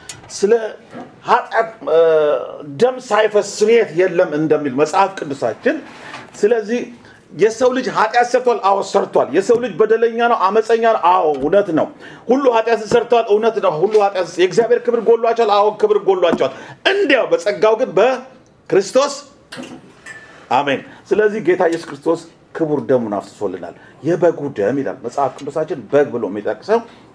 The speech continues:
ጌታ ኢየሱስ ክርስቶስን ነው። እ፣ እነሆ የእግዚአብሔር በግ ብሎ እንደተናገረ ዮሐንስ መጥመቁ ማለት ነው። ያ በግ ተብሎ የተጠራው ኢየሱስ ክርስቶስ ነው። የበጉ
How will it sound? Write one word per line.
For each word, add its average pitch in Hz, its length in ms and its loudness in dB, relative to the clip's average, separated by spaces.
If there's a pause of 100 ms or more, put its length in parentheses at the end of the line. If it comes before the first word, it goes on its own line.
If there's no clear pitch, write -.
ጌታ 101 280 -8
ኢየሱስ 98 380 -8
ክርስቶስን 113 600 -4
ነው። 85 120 -10 (380)
እ፣ 117 120 -4 (140)
እነሆ 160 320 0 (500)
የእግዚአብሔር 147 680 0
በግ 180 240 2
ብሎ 139 260 2
እንደተናገረ 120 600 0
ዮሐንስ 135 400 0
መጥመቁ 127 380 -2 (100)
ማለት 90 320 -10
ነው። - 140 -20 (760)
ያ 127 120 -6 (220)
በግ 180 300 0
ተብሎ 123 240 -2
የተጠራው 135 480 -4 (380)
ኢየሱስ 135 500 -2
ክርስቶስ - 600 -6
ነው። 82 140 -12 (440)
የበጉ 165 480 0